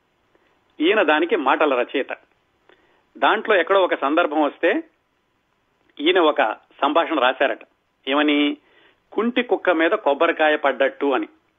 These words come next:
సాధారణంగా తెలుగు వాళ్ళ సామెత ఏమిటి? మూలిగే నక్క మీద తాటికాయ పడ్డట్టు. అంటే ఒక దాని మీద ఒకటి బాధలు వస్తూ ఉంటే మూలిగే, మూలిగే నక్క మీద తాటికాయ పడ్డట్టు అంటూ ఉంటారు. ఈయన దాన్ని మార్చి "కుంటి కుక్క మీద కొబ్బరికాయ పడ్డట్టు" అని రాశారు.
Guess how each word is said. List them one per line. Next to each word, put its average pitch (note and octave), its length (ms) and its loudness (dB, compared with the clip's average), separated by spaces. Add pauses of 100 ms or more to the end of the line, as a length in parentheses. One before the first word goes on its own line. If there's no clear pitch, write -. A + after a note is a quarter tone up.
(600)
సాధారణంగా F#3 720 0
తెలుగు F3 340 0
వాళ్ళ F3 240 2
సామెత E3 360 -2
ఏమిటి? D#3+ 440 2
మూలిగే F3+ 500 0
నక్క D#3+ 280 0
మీద E3 180 2
తాటికాయ D3 500 0
పడ్డట్టు. A#2 460 -4 (340)
అంటే G#3 180 -6
ఒక F3 240 0
దాని F3 260 2
మీద E3+ 160 2
ఒకటి D#3+ 340 0 (420)
బాధలు D#3+ 320 4
వస్తూ D#3 300 -2
ఉంటే D#3+ 400 0
మూలిగే, E3+ 520 0
మూలిగే E3+ 360 0
నక్క D#3+ 220 -2
మీద E3 140 0
తాటికాయ D#3 340 0
పడ్డట్టు C#3+ 380 0
అంటూ D#3 240 0
ఉంటారు. C3 300 -2 (920)
ఈయన A#3 140 0
దాన్ని F3 240 0
మార్చి F#3 380 0
"కుంటి B3 300 -4
కుక్క G#3 220 -2
మీద F#3+ 160 2
కొబ్బరికాయ E3+ 500 2
పడ్డట్టు" D3 420 0
అని D3 160 0
రాశారు. - 360 -4